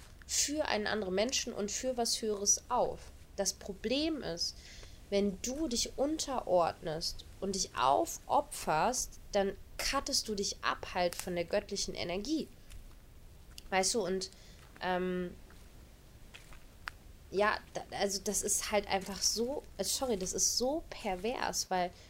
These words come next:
mit den Sachen, die in der Bibel stehen und die in der Kirche gelehrt werden, also nur die ich kennengelernt habe, ja,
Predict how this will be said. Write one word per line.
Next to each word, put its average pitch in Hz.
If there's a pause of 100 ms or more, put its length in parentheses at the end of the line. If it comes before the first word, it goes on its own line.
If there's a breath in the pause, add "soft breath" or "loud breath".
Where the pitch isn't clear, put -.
(260 loud breath)
mit 208
den 196
Sachen, 247
die 196
in 190
der 190
Bibel 233
stehen 180
und 180
die 180
in 170
der 165
Kirche 254
gelehrt 190
werden, 160
also 170
nur 254
die 247
ich 220
kennengelernt 190
habe, -
ja, 175